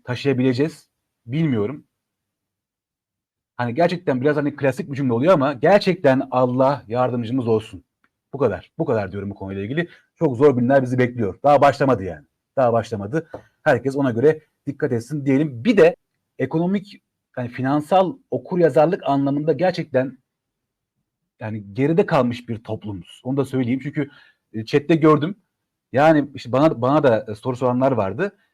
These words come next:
Yani işte "Ferit, işte a-, e, başlığı atıyorsun, işte, e, konuklarınızla beraber güzel güzel yorumluyorsunuz da,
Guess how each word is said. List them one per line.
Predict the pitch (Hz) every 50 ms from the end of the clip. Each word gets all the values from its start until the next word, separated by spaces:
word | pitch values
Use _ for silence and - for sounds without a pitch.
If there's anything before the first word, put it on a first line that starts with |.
| _ _ _
Yani | 127 131 139 135 127 127
işte | 123 - - 131 127 127 127 - 113
"Ferit, | - 147 156 160 147 - - - _ 110
işte | 110 - - 127 -
a-, | 131 - - 120 117
e, | 110 113
başlığı | 131 135 131 - 147 147
atıyorsun, | 143 139 139 165 156 - - 127 139
işte, | 127 - - - 131 143
e, | - - 113 113 110 110 110 107 107 104 - _ _ _
konuklarınızla | - 131 131 135 135 127 127 135 127 131 127
beraber | 127 123 123 123 120 127 127
güzel | 123 120 113 123 135 127
güzel | 123 113 117 123 120 120 - _ _ _ -
yorumluyorsunuz | 131 131 131 131 135 135 131 135 - 156 202 196 175
da, | 151 107 87 -